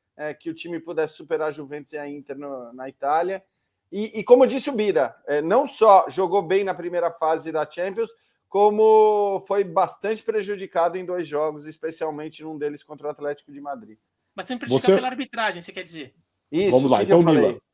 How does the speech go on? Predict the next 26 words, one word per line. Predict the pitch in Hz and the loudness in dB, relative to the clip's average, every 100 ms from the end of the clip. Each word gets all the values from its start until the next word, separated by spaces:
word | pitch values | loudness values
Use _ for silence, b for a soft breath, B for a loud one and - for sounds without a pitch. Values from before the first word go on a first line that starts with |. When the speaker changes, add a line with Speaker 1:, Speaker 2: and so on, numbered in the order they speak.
| - | -12
Speaker 1:
Pelo | 147 | -4
Bira? | 135 440 381 | 0 2 2
Speaker 2:
Não, | |
você | 370 | 2
só | 349 | 2
falou | 359 381 | 2 2
prejudicado, | 381 349 349 - 240 175 | 2 -2 -6 -4 -4 -4
você, | 170 220 214 | -6 -6 -6
você | 202 | -8
não | 240 | -6
Speaker 1:
Ah, | 143 | -4
Speaker 2:
falou | 233 226 | -6 -2
Speaker 1:
é, | 165 170 | 2 4
Speaker 2:
por | 160 | 4
Speaker 1:
é, | 160 | 2
Speaker 2:
quem. | 147 | 0
Speaker 1:
prejudicado | 156 147 143 170 165 | -4 -4 0 0 2
pela | 185 | 2
arbitragem, | 170 170 160 151 123 117 | 2 0 -4 0 0 -2
desculpa. | 120 - 143 | -12 -10 -6
Speaker 3:
Então | 123 | -2
vamos | 135 131 | -2 -2
lá, | 90 82 | -4 -4
Milan. | 143 160 107 78 _ _ | 2 2 2 -4 _ _
Milan | 135 160 165 | -2 2 2
quinto. | 139 107 87 71 | 2 -6 -12 -14